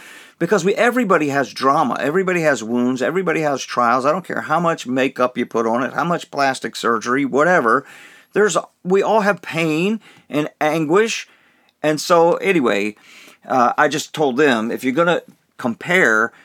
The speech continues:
then compare your life to some poor kid that doesn't have loving parents. Compare your, yourself to someone who doesn't have air conditioning. Compare yourself to someone that has lesser than, and don't think yourself better. Be thankful for what you do have." Excuse me.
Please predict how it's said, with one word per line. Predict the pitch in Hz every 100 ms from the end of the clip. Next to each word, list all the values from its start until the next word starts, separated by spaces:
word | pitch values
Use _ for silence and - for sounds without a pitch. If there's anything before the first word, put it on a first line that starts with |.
| _
then | 131
compare | 127 139 165 190
your | 165 143
life | 135 127
to | -
some | 120 135 123
poor | - 120
kid | - 123 113
that | 107 -
doesn't | 123 123 113 110
have | 110 98
loving | 110 107 104
parents. | - 117 107 -
Compare | - 101 - 147
your, | 131 123 _
yourself | 117 110 - 113 107
to | 107 104 - -
someone | - 131 123 113
who | 113
doesn't | 107 117 113
have | 110 101 123
air | 120
conditioning. | 117 110 98 98 - 92 -
Compare | - 110 147 151
yourself | 131 127 117 -
to | 110
someone | - 123 110
that | 110
has | 107 104 95
lesser | 110 113 123 107
than, | 98 107 101
and | 127 120
don't | 147 143
think | 135 -
yourself | 120 - 113 -
better. | 123 147 110 87 - - _ -
Be | 123
thankful | - 135 135 127 117
for | 110 107
what | 110 -
you | 107
do | 107 107
have." | 107 131 104 92
Excuse | - - - 110
me. | 104 104